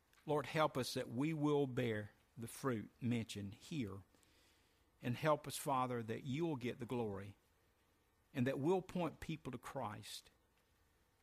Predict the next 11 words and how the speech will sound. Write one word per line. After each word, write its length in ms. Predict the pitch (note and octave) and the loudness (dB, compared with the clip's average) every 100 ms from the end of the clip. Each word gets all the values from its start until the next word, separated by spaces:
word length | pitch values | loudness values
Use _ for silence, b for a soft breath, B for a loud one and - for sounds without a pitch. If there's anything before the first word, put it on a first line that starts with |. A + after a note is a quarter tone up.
| - | -6
and 180 | A#2 A2+ | -2 2
we'll 260 | C3 D3 C3+ | 4 4 2
share 640 | - - C#3 A2 G#2 G2 - _ _ _ _ _ _ _ _ _ _ _ _ _ _ _ _ - | -2 0 2 2 -2 -6 -14 _ _ _ _ _ _ _ _ _ _ _ _ _ _ _ _ -2
your 240 | A2+ C#3 | 2 4
love 420 | D3+ B2 G2+ G2 - - _ _ _ _ A2+ | 4 2 2 -2 -6 -20 _ _ _ _ 0
and 160 | A2 | 2
your 180 | A#2+ C#3+ | 4 2
joy 400 | B2+ A#2 G2+ F#2+ G2 - _ _ _ - | 0 -2 0 -4 -8 -20 _ _ _ -4
and 120 | G#2+ | -2
your 140 | A2 | -2
peace 600 | G#2+ - G#2+ F#2+ - - | -4 -6 -6 -6 -12 -12